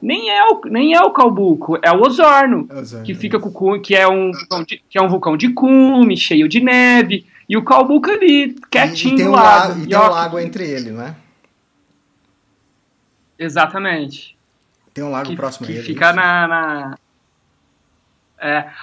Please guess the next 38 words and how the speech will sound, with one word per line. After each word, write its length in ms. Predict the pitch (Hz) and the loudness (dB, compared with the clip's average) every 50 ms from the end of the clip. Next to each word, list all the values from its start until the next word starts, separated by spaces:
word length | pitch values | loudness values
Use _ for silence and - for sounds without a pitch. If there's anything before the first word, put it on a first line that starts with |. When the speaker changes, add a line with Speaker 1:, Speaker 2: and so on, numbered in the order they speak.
| - - | -18 -14
Speaker 1:
o, 840 | - - 139 185 202 208 208 202 202 202 202 196 202 196 196 196 196 190 | -12 -10 -8 -6 -6 -4 -4 -2 -2 -2 -2 -4 -2 -2 -2 -4 -4 -6
o, 40 | 175 | -4
quando 220 | - 240 262 277 247 | 0 2 2 2 2
você 180 | 285 247 277 269 | 2 0 0 -2
chega 280 | 247 - 277 302 285 | -2 -2 -2 0 0
nesse 260 | 320 320 311 - - 240 | 0 0 0 -2 -2 0
lago 360 | 233 226 220 226 226 220 208 | 4 6 6 6 6 4 2
ali 120 | 196 190 190 | -2 -4 -6
em 100 | 190 180 | -8 -10
Porto 280 | - 180 175 175 160 143 | -10 -10 -10 -10 -12 -6
Varas, 720 | 139 165 - 214 240 254 233 196 151 147 - - - - _ _ _ _ _ _ | 0 2 4 6 6 6 4 2 -4 -8 -10 -16 -20 -20 _ _ _ _ _ _
você 340 | 165 180 175 175 208 208 214 | -10 -10 -6 -2 -2 0 0
cons-, 220 | 214 226 226 226 - | 0 -2 -4 -2 0
aí 180 | - 220 226 | 0 0 0
você 240 | 247 254 240 247 254 | 0 0 -2 -2 -4
visualiza 480 | 226 214 233 240 233 233 240 240 - 269 | -6 -2 0 0 0 0 -2 -4 -4 -4
os 100 | 247 214 | -4 -4
dois. 320 | 196 185 175 165 151 151 | -2 -2 -2 -2 -4 -4
Um, 280 | 170 208 240 254 247 247 | -4 -2 0 0 0 0
apesar 280 | 190 - - 185 220 233 | -2 -2 -2 -2 -2 -2
de 60 | 220 247 | -2 -4
eles 120 | 226 - | -8 -10
estarem 520 | - - 208 208 220 226 233 214 180 156 - _ _ _ _ _ _ - - - | -4 0 2 4 4 2 0 -2 -6 -10 -14 _ _ _ _ _ _ -20 -18 -12
não 460 | 156 160 180 220 254 277 254 - - - _ _ _ _ _ - | -8 -4 -2 0 0 0 -2 -2 -6 -16 _ _ _ _ _ -2
tão 520 | 208 202 214 233 247 254 262 254 247 - - | 0 2 4 6 6 6 6 6 4 4 0
próximos, 540 | - - 156 165 202 220 220 - 180 170 - | -2 0 2 4 4 4 2 -2 -8 -12 -10
assim, 80 | 175 | -10
eles 100 | 170 165 | -12 -12
estão 280 | - - - 208 247 247 | -10 -8 -6 -4 -4 -4
próximos, 440 | 247 - 170 170 190 - - 190 180 | -4 -4 -2 -2 -2 -2 -4 -8 -8
mas 20 | |
não 200 | 170 185 208 208 | -8 -8 -8 -8
tão, 240 | 202 - 202 196 208 | -8 -6 -4 -2 0
mas 180 | 226 226 220 196 | 0 0 0 -2
nesse 320 | 208 208 226 247 240 240 | -2 -2 -2 -2 -2 -2
lago 300 | 202 190 185 202 208 208 | 0 4 4 4 4 2
você 180 | 220 208 - 214 | -2 -6 -6 -6
consegue 600 | 226 220 214 - - 196 196 196 196 190 185 175 | -8 -8 -8 -4 -4 -4 -2 -4 -6 -12 -14 -16